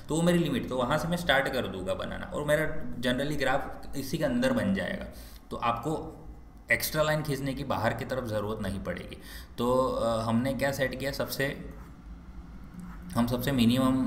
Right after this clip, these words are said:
देखिए, lower, lower limit है टू पॉइंट एट है ना,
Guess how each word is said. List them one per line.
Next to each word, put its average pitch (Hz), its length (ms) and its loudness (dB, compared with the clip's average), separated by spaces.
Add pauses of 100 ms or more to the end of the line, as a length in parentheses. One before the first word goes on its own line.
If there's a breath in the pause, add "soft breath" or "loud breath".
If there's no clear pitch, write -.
देखिए, 120 260 -2 (100)
lower, 113 360 4 (420)
lower 120 280 2
limit 131 200 0
है 190 140 0
टू 151 120 4
पॉइंट 156 240 2
एट 165 140 0
है 226 60 4
ना, 226 100 6